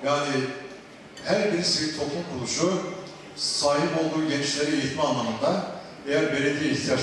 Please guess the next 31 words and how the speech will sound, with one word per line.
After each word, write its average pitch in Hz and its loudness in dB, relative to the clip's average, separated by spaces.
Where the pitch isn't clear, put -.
duyarsa 190 4
bu 175 4
anlamda 170 0
belediye 160 0
bu 165 -4
konuya 160 2
hazır 139 0
olsun 135 -2
diye 131 0
yaklaşık 147 2
on 180 2
üç 165 -2
on 151 0
dört 131 -2
senelik, 131 -2
e, 131 0
bizim 131 -2
bir 143 2
gayretimiz 127 2
var. 127 4
Bu 160 -4
manada 170 2
da 175 2
kültürel 175 2
faaliyetlerde 147 0
hepsi 151 -4
S 151 -2
T 151 -2
K'lara 147 -2
dedik - -4
ki 175 0